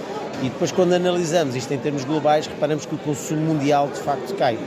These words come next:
A Europa cai, a China a cair bastante, eh, na China, e, e vimos aqui dados durante estes dias, eh, a importação de vinhos da China, eh, em dois mil e vinte e dois é menos de metade do que era há cinco anos.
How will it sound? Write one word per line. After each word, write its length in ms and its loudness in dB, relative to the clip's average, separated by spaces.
A 20 -4
Europa 480 0
cai, 300 2
a 20 -2
China 400 2
a 40 2
cair 300 0
bastante, 720 0
eh, 720 -4
na 60 -2
China, 400 4
e, 260 0
e 80 -2
vimos 240 -2
aqui 180 -2
dados 360 2
durante 280 -2
estes 220 -4
dias, 320 -2
eh, 240 2
a 20 6
importação 480 0
de 80 0
vinhos 220 0
da 100 2
China, 540 0
eh, 380 2
em 80 2
dois 200 2
mil 200 2
e 80 0
vinte 220 -2
e 80 0
dois 420 2
é 120 2
menos 320 2
de 80 -2
metade 420 4
do 0 -
que 160 -2
era 80 2
há 60 2
cinco 320 -4
anos. 280 -4